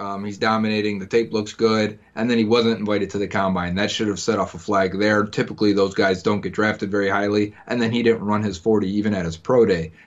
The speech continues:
Lets you know there that he was probably trying to hide something. Whenever someone doesn't run something in the pre-draft process, you can ch-, chalk it up as a negative, I think, at that point.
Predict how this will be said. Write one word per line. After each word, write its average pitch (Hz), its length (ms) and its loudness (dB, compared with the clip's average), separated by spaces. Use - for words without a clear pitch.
Lets 139 280 0
you 131 80 2
know 123 180 4
there 113 220 4
that 104 100 0
he 107 80 -2
was 98 120 -2
probably 101 280 -2
trying 95 240 -6
to 85 80 -6
hide 85 240 -6
something. 80 340 -6
Whenever 101 240 0
someone 98 280 0
doesn't 110 340 2
run 113 320 2
something 107 640 0
in 120 80 -6
the 104 80 0
pre-draft 110 480 0
process, 131 560 0
you 123 120 -4
can 117 140 2
ch-, 113 300 0
chalk 135 300 0
it 127 60 0
up 113 120 -4
as 98 120 -6
a 95 40 -4
negative, 87 380 -6
I 92 100 -10
think, 92 220 -8
at - 160 -10
that 82 160 -10
point. - 260 -10